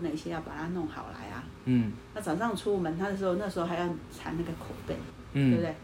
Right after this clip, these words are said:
Speaker 2: 对。
Speaker 1: 口背要把它缠，缠好才可以出门，因为他还不能穿压力，他伤口太大了。
Speaker 2: 嗯。
Speaker 1: 还有很容易起泡。
Speaker 2: 嗯。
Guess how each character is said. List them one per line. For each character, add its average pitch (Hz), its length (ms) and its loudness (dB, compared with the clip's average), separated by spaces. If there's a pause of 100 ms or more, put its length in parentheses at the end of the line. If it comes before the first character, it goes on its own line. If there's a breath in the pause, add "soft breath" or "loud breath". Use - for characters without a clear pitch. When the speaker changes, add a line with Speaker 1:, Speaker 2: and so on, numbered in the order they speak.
Speaker 2:
对。 123 120 6
Speaker 1:
口 104 140 2
背 185 120 0
要 170 120 2
把 156 100 -4
它 170 40 -6
缠， 160 240 -6
缠 156 200 -4
好 160 160 -6
才 160 100 -4
可 160 120 -4
以 - 40 -2
出 - 220 -8
门， 156 200 -6
因 196 80 0
为 202 60 2
他 208 120 8
还 185 100 2
不 185 100 -2
能 165 120 4
穿 170 200 2
压 165 160 0
力， 156 120 2
他 170 100 2
伤 190 200 -2
口 156 220 -2
太 156 100 -4
大 151 140 -2
了。 123 140 -4 (280)
Speaker 2:
嗯。 123 320 6 (260 loud breath)
Speaker 1:
还 240 140 6
有 269 120 10
很 170 180 6
容 175 180 2
易 190 40 0
起 - 260 -6
泡。 170 220 -2 (320)
Speaker 2:
嗯。 131 320 8